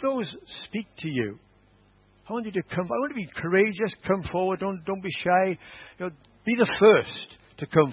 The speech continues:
forward. That God will bless you. You may think, "Well, I don't have a problem with sharing my faith." That's okay. If your name is John, come forward anyway. Let's get an anointing of God's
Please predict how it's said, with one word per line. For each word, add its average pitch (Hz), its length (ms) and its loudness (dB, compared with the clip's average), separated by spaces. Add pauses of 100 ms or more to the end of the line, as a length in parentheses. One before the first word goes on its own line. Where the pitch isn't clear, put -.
forward. 120 360 -2 (240)
That 151 180 -4
God 196 220 2
will 160 140 0
bless 175 440 0
you. 196 80 -10
You 208 100 -4
may 214 140 0
think, 190 200 -8 (300)
"Well, 220 120 4
I 254 60 6
don't 202 180 2
have 202 140 2
a - 40 -20
problem 240 480 2 (1000)
with 170 120 -2
sharing 175 360 6
my 156 160 2
faith." 196 140 -2
That's 254 160 0
okay. 208 240 4
If - 80 0
your 196 100 -2
name 226 180 0
is 165 140 -6
John, 190 340 0
come 196 240 -4
forward 226 240 2
anyway. 214 380 2 (680)
Let's 240 120 2
get 247 160 10
an 226 100 10
anointing 208 360 4
of 190 80 2
God's 220 200 4